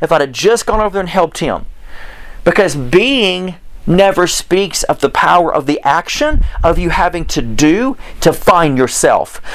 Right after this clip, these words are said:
or, or find exactly what it is that your role is within the situation. Think about that, folks. Take a good hard look at what I'm saying and think about it. Ponder on it. Selah, as David said in Psalm.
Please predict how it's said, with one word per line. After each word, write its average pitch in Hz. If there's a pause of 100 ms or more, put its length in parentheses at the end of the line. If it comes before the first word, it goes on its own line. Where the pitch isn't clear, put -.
(140)
or, 135
or 139
find 170
exactly 151 (140)
what 156
it 160
is 147
that 139 (140)
your 156
role 151
is 139
within 135
the 127
situation. -
Think 277
about 208
that, 87
folks. -
Take 196
a 196
good 160
hard 240
look 233 (240)
at 147
what 175
I'm 214
saying 160 (200)
and 135
think 165
about 110
it. -
Ponder 170
on 95
it. -
Selah, 185
as 107
David 120
said 107
in 101
Psalm. 87